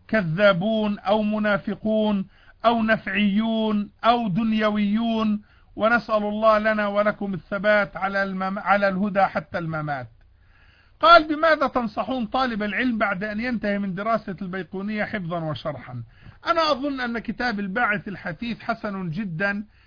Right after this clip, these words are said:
كمرحلة أخرى أو ثانية، وإن كان لو أنه قبل ذلك، آه، مثلا قرأ بعض الكتب المعاصرة في علم مصطلح الحديث لما فيها من،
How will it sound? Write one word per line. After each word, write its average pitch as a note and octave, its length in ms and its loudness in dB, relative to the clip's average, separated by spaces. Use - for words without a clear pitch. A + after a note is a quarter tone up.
كمرحلة F#3+ 540 -2
أخرى F#3+ 420 -4
أو F#3 140 -2
ثانية، G#3+ 520 -2
وإن C4+ 360 -4
كان C4+ 400 -2
لو G3+ 280 -4
أنه A3 460 -2
قبل G#3 320 -4
ذلك، G#3+ 540 -2
آه، F3+ 140 -2
مثلا G#3 580 0
قرأ A3 300 2
بعض G3+ 320 0
الكتب G3 420 -6
المعاصرة F3+ 960 -2
في G3+ 160 -4
علم A#3 260 -2
مصطلح G#3 380 -4
الحديث G3+ 640 -6
لما C4+ 300 -4
فيها A3+ 440 0
من، A3 400 -4